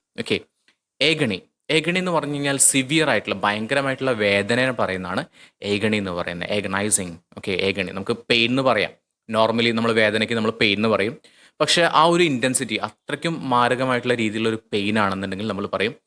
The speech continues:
ഏഗണി എന്നാണ് പറയുക. യാതന എന്നൊക്കെ പറയും. നമ്മൾ പറയില്ലേ, നരകയാതന എന്നൊക്കെ പറയില്ലേ. So, ഏഗണി. നെക്സ്റ്റ് വൺ, എയിം. എയിം എന്ന് പറഞ്ഞു കഴിഞ്ഞാൽ ലക്ഷ്യം എന്നുള്ളതാണ് അർത്ഥം വരുന്നത്. എയിം ലക്ഷ്യമാണ്. ആ, അലിഗേഷൻ,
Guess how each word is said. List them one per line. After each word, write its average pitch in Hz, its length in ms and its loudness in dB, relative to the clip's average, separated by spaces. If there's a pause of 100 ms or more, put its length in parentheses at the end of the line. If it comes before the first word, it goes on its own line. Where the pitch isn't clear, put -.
(200)
ഏഗണി 98 460 -4
എന്നാണ് 92 320 -8
പറയുക. 85 220 -2
യാതന 98 480 0
എന്നൊക്കെ 101 320 -6
പറയും. 92 200 -2 (260)
നമ്മൾ 95 120 -6
പറയില്ലേ, 95 260 0
നരകയാതന 101 640 0
എന്നൊക്കെ 110 220 -2
പറയില്ലേ. 87 320 -4 (360)
So, 107 200 -4
ഏഗണി. 98 340 -2 (840)
നെക്സ്റ്റ് 156 260 2
വൺ, 151 140 2 (380)
എയിം. 117 420 0 (560)
എയിം 175 240 2
എന്ന് 180 120 -2
പറഞ്ഞു 120 220 2
കഴിഞ്ഞാൽ 101 260 -2 (140)
ലക്ഷ്യം 113 480 0
എന്നുള്ളതാണ് 95 360 -4
അർത്ഥം 90 220 -8
വരുന്നത്. 85 240 -10
എയിം 107 340 -4
ലക്ഷ്യമാണ്. 98 680 -2 (760)
ആ, 101 220 2
അലിഗേഷൻ, 120 600 0